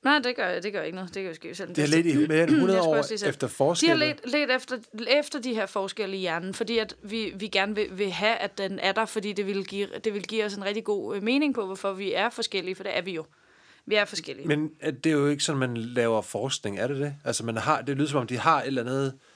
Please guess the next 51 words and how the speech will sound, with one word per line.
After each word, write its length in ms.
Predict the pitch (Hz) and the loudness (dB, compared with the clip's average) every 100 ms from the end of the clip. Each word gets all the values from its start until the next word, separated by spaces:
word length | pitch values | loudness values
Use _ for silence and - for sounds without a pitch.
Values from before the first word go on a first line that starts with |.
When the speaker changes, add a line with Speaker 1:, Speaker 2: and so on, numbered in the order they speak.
| _ - | _ -6
Speaker 2:
øh, 560 | 131 113 110 110 110 104 - 98 - - - - _ _ _ 101 _ _ _ _ 147 | -2 -2 0 -2 -2 -4 -8 -12 -14 -18 -20 -20 _ _ _ -20 _ _ _ _ -14
hvad, 220 | 143 131 123 | -6 -4 -4
hvad 140 | 131 | -6
hedder 200 | 135 127 | -4 -4
sådan 100 | 123 110 | -2 -2
noget, 160 | 110 | -2
når 80 | 107 | -2
man, 260 | 104 101 104 | -6 -6 -4
øh, 180 | 104 101 | -4 -4
når 120 | 110 | -10
man 160 | 107 | -10
har 220 | 98 123 107 | -6 -4 -2
en 360 | 107 101 98 _ _ | -4 -10 -16 _ _
forudindtaget 1000 | - 123 139 139 117 - 110 98 95 98 _ _ _ _ _ _ - | 0 2 4 2 0 0 2 2 -2 -8 _ _ _ _ _ _ -12
altså, 220 | 113 110 | -10 -8
man 80 | 120 | -4
gerne 240 | 117 127 117 | -2 -2 2
vil 180 | 135 143 | 2 2
finde 360 | 143 - 147 165 | 0 2 2 2
noget, 480 | 127 107 107 113 | 4 4 4 2
frem 220 | - 135 123 | 0 0 0
for 100 | 110 | -2
Speaker 1:
Mm. 60 | |
Speaker 2:
at 40 | 110 | -2
man 60 | |
bare 160 | 110 113 | 0 -2
finder 320 | - 151 151 | 2 2 2
ting, 340 | 147 120 92 - _ | 0 -4 -6 -14 _
og 120 | - 208 | -4 -2
så 100 | 117 | -4
Speaker 1:
Mm. 80 | 107 | -6
Speaker 2:
bliver 120 | 131 113 | -6 -4
man 180 | 107 | -4
oplyst 400 | - 147 120 101 | -6 -6 -6 -6
på 60 | 117 | -4
den 180 | 131 131 | -4 -2
måde. 300 | 101 95 101 - - | -2 -2 -4 -8 -14
Speaker 1:
Præcis. 400 | 202 190 165 - | -12 -10 -10 -8
Speaker 2:
At 80 | 120 | -4
det 60 | 131 | -4
er 40 | |
sådan, 200 | 135 117 | -4 -4
de 100 | 123 | -4
skal, 180 | - 117 _ | -6 -8 _
de 60 | 135 | -6
går 260 | - 156 135 | 2 4 4
efter 180 | 139 | 2
et 20 | 143 | 2
eller 140 | 139 | 4
andet. 120 | 139 | 6
Speaker 1:
<coughs> 80 | 143 | 4